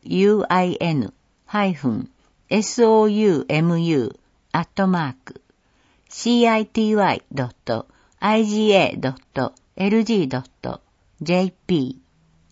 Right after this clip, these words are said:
ー。募集人数、理学療法士一人、作業療法士一人、臨床工学技士一人、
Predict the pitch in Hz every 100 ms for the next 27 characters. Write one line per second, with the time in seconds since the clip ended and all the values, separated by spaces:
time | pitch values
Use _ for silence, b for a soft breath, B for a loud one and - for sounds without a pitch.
0 | _ _ _ _ _ _ 90 90 90 _
1 | _ _ _ _ _ _ _ - 196 190
2 | - 262 247 240 202 151 123 117 - -
3 | _ _ _ _ _ _ _ _ _ _
4 | _ _ 185 214 240 254 254 220 226 196
5 | 208 135 - - - _ _ - - 185
6 | 156 - - _ _ _ _ _ _ -
7 | - 220 233 269 254 220 233 240 226 160
8 | 139 - 117 - _ - - 196 147 117
9 | - _ _ _ _ _ _ _ _ -
10 | 202 247 269 262 226 214 - 220 220 196
11 | 208 196 170 170 - - - _ - -
12 | 185 165 107